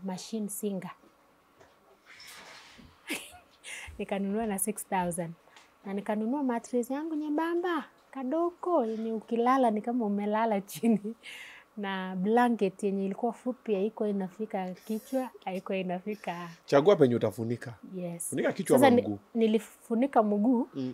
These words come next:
Speaker 1: lakini Wednesday nikaenda Chebarasa huko, nikanunua jacket ya seventy bob, ilikuwa mzito, na ilikuwa na kofia ndio inisaidie juu.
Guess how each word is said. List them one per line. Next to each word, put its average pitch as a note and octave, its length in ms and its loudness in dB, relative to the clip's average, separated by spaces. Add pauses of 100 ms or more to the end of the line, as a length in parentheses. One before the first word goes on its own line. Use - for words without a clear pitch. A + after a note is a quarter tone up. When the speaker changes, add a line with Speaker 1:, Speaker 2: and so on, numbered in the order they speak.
(120)
Speaker 1:
lakini A#3+ 400 2
Wednesday A3+ 500 4
nikaenda G#3 420 -2
Chebarasa G3 680 -4
huko, G#3+ 180 -2
nikanunua F#3 500 -6
jacket G3 440 -6
ya F3+ 100 -8
seventy G#3 440 -4
bob, F3 240 -8
ilikuwa F#3 280 -6
mzito, G3+ 460 -4 (440)
na F#3+ 60 -8
ilikuwa F#3 260 -4
na F#3+ 120 -4
kofia F3+ 480 -6
ndio F3+ 200 -4
inisaidie F3+ 680 -4
juu. E3+ 220 -6